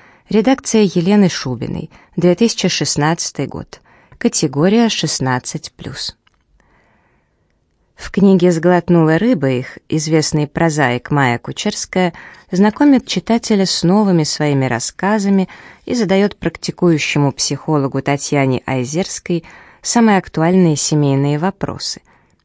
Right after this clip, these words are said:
Как не состариться в ожидании суженого, как найти своего человека, как быть любимой и не потерять себя. Интереснейший симбиоз прозы и диалога с психологом-практиком. Пролог.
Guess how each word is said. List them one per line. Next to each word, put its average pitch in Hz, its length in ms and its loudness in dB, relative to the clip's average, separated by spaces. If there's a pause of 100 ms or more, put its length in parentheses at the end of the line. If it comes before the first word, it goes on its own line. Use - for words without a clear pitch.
(480)
Как 277 240 0
не 202 140 6
состариться 196 960 0
в 170 100 0
ожидании 151 560 2
суженого, 196 640 -2 (500)
как - 260 -4
найти 147 340 0
своего 143 480 -2
человека, 185 680 -4 (460)
как 262 220 2
быть 180 220 -2
любимой 165 520 4
и 156 60 6
не 143 140 4
потерять 147 560 -2
себя. - 380 -6 (760)
Интереснейший 185 840 2
симбиоз 139 540 -2
прозы 143 500 0
и 120 60 -2
диалога 156 560 -2 (260)
с - 100 -14
психологом-практиком. 147 1400 -2 (1300)
Пролог. 220 600 0